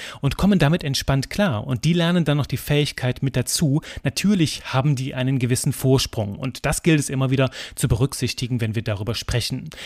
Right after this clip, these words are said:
Doch mal ganz ehrlich, ich distanziere mich ganz klar von dieser Welt und ich bin auch vollkommen anders positioniert.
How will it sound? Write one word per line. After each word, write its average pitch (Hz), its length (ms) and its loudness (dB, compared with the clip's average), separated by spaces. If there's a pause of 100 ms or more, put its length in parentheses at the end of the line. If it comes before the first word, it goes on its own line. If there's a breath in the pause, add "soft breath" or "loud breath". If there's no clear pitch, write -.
(120 loud breath)
Doch 147 80 4
mal 196 100 8
ganz 220 160 4
ehrlich, 196 460 0
ich - 180 -4
distanziere 151 680 2
mich 143 340 -2 (120)
ganz 131 340 0
klar 117 420 0
von 147 220 -2
dieser 127 240 0
Welt 131 240 2
und 147 120 -4
ich - 180 -6
bin 208 140 2
auch 185 180 2 (220 loud breath)
vollkommen 180 580 2
anders 156 320 0
positioniert. 143 840 2